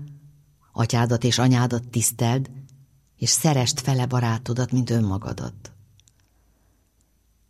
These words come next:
Az ifjú erre kijelentette: „Ezt mind megtartottam fiatal korom óta. Mit kell még tennem?”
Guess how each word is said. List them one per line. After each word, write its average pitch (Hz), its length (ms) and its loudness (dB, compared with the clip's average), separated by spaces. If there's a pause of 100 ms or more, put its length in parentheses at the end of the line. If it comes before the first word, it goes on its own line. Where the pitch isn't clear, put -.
(120)
Az 123 140 -2
ifjú 196 320 6
erre 127 220 4
kijelentette: 101 960 -4 (880)
„Ezt - 200 2
mind 175 180 6
megtartottam 127 920 0 (120)
fiatal 120 400 2
korom 135 300 4
óta. 110 380 -2 (500)
Mit 247 180 6
kell 285 180 6
még 277 300 8
tennem?” 113 500 2